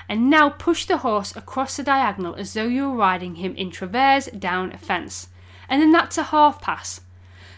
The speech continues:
So by introducing lateral exercises to your horse in this way,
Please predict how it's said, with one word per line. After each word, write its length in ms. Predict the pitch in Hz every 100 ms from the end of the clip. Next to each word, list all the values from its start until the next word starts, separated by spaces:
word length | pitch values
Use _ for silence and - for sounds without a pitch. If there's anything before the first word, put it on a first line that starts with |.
| -
So 160 | 311 285
by 200 | 294 -
introducing 600 | 339 349 370 359 339 311
lateral 460 | 240 262 - - 226
exercises 640 | 180 214 196 190 185 185 -
to 120 | 208
your 100 | 196
horse 340 | 226 202 - 240
in 180 | 220
this 220 | 214 196 233
way, 440 | 330 247 170